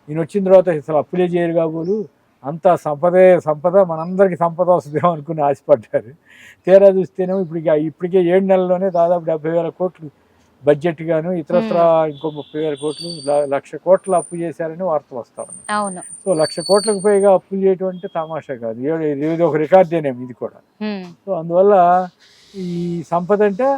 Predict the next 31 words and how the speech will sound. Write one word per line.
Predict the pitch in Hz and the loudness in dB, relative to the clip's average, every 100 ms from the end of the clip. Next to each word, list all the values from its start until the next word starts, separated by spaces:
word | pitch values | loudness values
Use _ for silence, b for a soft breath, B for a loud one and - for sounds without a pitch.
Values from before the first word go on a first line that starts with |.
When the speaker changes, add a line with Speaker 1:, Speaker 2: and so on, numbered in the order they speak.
| 254 _ _ 185 | -6 _ _ 0
Speaker 1:
చివరికి | 196 185 175 | 0 0 -4
చంద్రబాబు | 185 196 196 190 190 | -2 4 4 4 6
గారి, | 185 180 175 175 175 170 165 165 151 _ _ _ 170 | 4 4 -2 -4 -4 -6 -8 -10 -14 _ _ _ -10
ఆ, | 160 160 160 156 | -6 -4 -2 -2
విజన్ | 156 160 180 185 | -2 2 4 6
ప్రకారం | 180 180 175 175 175 | 4 4 2 2 -8
చూస్తే | - 220 | 0 2
అప్పులే | 170 - - 214 | 4 2 2 2
సంపద | - 180 165 175 | 2 -2 0 0
అనుకోవాలి. | 139 123 110 110 104 _ _ _ _ | 0 -6 -8 -8 -12 _ _ _ _
ఆ | 165 170 | 4 4
అప్పులు | 160 233 | 4 -2
తీసుకొచ్చి | 220 214 226 190 | -2 0 0 4
ఎక్కడ | 202 208 208 | 2 2 0
పెడుతున్నాడు? | 214 185 208 202 202 196 | 0 -2 -6 0 2 2
Only | 202 196 | 0 -2
అమరావతిలోనే | 165 190 185 180 170 170 180 | 0 2 4 2 -2 -14 -12
పెడుతున్నాడు. | 120 - _ - _ _ 202 | -14 -18 _ -20 _ _ -14
Speaker 2:
Hmm. | 190 | -6
Speaker 1:
అమరావతిలోనే | 160 202 214 208 202 208 | -2 4 4 4 -2 -2
అత్యధికంగా | 214 156 202 190 160 202 | -4 -2 -2 -2 -6 -8
ముప్పై | 196 156 - 170 | -6 -8 -4 -4
ఒక్క | - 170 | -4 -8
వేల | 165 151 | -8 -8
కోట్లు | - 180 - 196 | -8 -12 -6 -8
ఎంతో | 165 185 | -6 -12
ఇప్పటికీ, | - 165 139 127 127 _ _ _ _ | -8 -10 -8 -10 -12 _ _ _ _
ఇంకో | 160 185 208 | -10 4 6
ఇరవై | 190 185 | 6 4
వేల | 190 185 | 4 4
కోట్లు | 151 196 180 208 160 156 | 2 -4 -2 -4 -4 -8